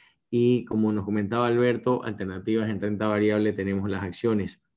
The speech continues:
Alberto, las acciones, eh, son alternativas de renta variable justamente porque vienen de la mano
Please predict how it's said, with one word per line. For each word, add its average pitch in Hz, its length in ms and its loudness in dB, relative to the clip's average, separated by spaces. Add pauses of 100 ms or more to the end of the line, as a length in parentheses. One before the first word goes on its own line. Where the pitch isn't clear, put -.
(520)
Alberto, 117 420 2
las 107 140 2
acciones, 135 600 2 (580)
eh, 117 500 2 (140)
son 156 400 4
alternativas 123 580 2
de 123 60 4
renta 127 260 0
variable 135 400 4
justamente 156 680 2
porque 113 280 0
vienen 139 440 2 (260)
de 113 160 4
la 104 160 4
mano 131 580 4